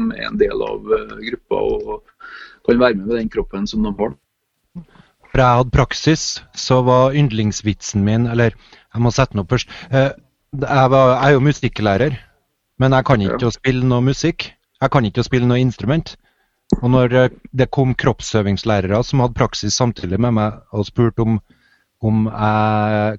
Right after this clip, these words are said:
Speaker 2: kunne være musikklærer uten å spille et instrument, så svarte jeg alltid, «Du er jo kroppsøvingslærer uten å ha noe fin kropp.» Og da ble jeg så populær i den studentgruppa. «Ah, nå kommer en koselig, artig musikklæreren igjen. Skal vi ha kollokvia?»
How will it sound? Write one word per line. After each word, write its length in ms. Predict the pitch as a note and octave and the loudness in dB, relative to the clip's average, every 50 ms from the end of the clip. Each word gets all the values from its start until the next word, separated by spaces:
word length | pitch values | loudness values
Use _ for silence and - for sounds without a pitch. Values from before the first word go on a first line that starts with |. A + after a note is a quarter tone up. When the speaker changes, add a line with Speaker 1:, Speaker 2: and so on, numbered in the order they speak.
| - | -6
Speaker 2:
kunne 220 | - - A#2 A2+ G#2+ | -4 -2 0 0 0
være 180 | A2 G#2 G#2 | 0 0 0
musikklærer 880 | A2+ B2 A#2+ - - A2 - - - G2+ F#2+ F2+ F2+ F2 F2+ G2 G#2 G#2+ | 0 0 -2 -2 -4 -6 -6 -6 -6 -4 -4 -4 -4 -4 -4 -4 -4 -4
uten 480 | G#2+ A2 G#2 - - G2+ F#2+ F#2+ G2+ F#2+ | -2 -4 -4 -4 -4 -4 -2 -2 -4 -6
å 300 | F2 F#2+ G2+ G2+ G2+ G2+ - - | -6 -6 -4 -4 -4 -6 -10 -12
spille 280 | - - A#2 A2 A2 | -8 -4 -2 -2 -2
et 80 | G#2 A#2+ | -2 0
instrument, 520 | A#2 A2 - - - F2 E2+ F#2 G2 - - | -2 -4 -4 -4 -8 -4 -4 -4 -4 -4 -6
så 120 | - A#2 | -10 -8
svarte 320 | - - A#2+ A2 F#2+ - G2 | -6 -2 -2 -2 -2 -2 -4
jeg 60 | F#2+ | -4
alltid, 300 | G2+ F#2+ F2+ - F#2+ F2+ | -4 -4 -4 -6 -8 -4
«Du 100 | F2+ G#2 | -2 0
er 160 | B2+ D3 C#3+ C#3+ | 0 0 0 -2
jo 80 | C#3+ A#2 G#2 | -2 -4 -4
kroppsøvingslærer 1300 | - - - - F#2+ F#2 E2+ F2+ F#2 F#2+ G2+ - - - - - - G#2 G2 F2+ F2 F2 F#2 G2 G2+ A2 G#2+ | -6 -6 -6 -4 -4 -2 -2 -2 -2 -2 -4 -4 -8 -16 -18 -14 -8 -4 -4 -2 -2 -2 -2 -4 -4 -2 -2
uten 240 | G#2+ G2 - G#2+ | -4 -2 0 -2
å 40 | G2 | 0
ha 80 | G2 G#2+ | 0 0
noe 120 | G#2+ G2+ | 0 -2
fin 220 | - - - A2 G#2 | -4 -6 -6 -6 -4
kropp.» 280 | - D3 D#3 - - - - _ _ _ _ _ _ _ - - - - - - - - D#3+ - _ - C#3+ C3+ B2 - | -2 -4 -4 -4 -6 -8 -8 _ _ _ _ _ _ _ -8 -6 -4 -4 -6 -6 0 0 0 0 _ -6 -10 -10 -8 -6
Og 60 | - A2+ | -2 2
da 80 | B2 B2+ | 4 4
ble 120 | C#3 C#3 - | 4 4 4
jeg 140 | A#2 A2 - | 2 -2 -2
så 220 | - - C#3+ D#3 E3+ D#3 | -2 2 4 4 4 4
populær 400 | B2 E3+ D#3+ - A#2+ A2 G2+ G2 | 2 0 0 2 0 2 2 2
i 80 | G#2 A#2+ | 2 2
den 160 | B2+ B2+ B2 | 2 2 0
studentgruppa. 720 | A#2+ - - C3+ A#2 A2+ G#2 - - - F#2+ - - - - - G3 F3 - - - A3+ - - - G3+ - - - E3 - - - D3+ - | -2 0 -2 0 2 0 -2 -2 -4 -8 -6 -4 -4 -4 0 2 0 0 0 0 -4 -4 -4 -4 -4 -4 -4 -2 -4 -6 -4 -4 -6 -6 -4
«Ah, 320 | - - F3 F#3+ G3+ G#3 G#3 | 0 2 4 4 4 4 2
nå 140 | G3+ F#3+ - | 2 0 -2
kommer 160 | - F3 F3 E3 | 0 2 2 2
en 40 | D#3+ | 2
koselig, 300 | - E3+ E3 D3 - A#2+ | 2 2 0 2 2 2
artig 320 | A2+ A#2 C3 C3+ - B2 A2+ G#2+ A2 A2 | 4 4 4 2 2 2 2 4 4 2
musikklæreren 640 | A#2+ B2 - - A#2+ - - F#2+ F#2 F2+ E2+ F2+ F#2+ G2+ | 2 0 0 0 -4 -4 -2 -4 -4 -2 -2 -2 -2 -2
igjen. 160 | G#2 F#2+ - - - - _ _ _ _ _ - - - - - - - - | -2 -4 -6 -8 -14 -18 _ _ _ _ _ -2 -2 -2 -2 -8 -10 -8 -2
Skal 160 | - - F4 | 4 4 4
vi 60 | - B2 | 4 4
ha 40 | B2 | 0
kollokvia?» 540 | - C#3 C3+ B2 A2 - - G#2+ G#2 G2+ | 0 0 2 2 0 0 0 0 0 2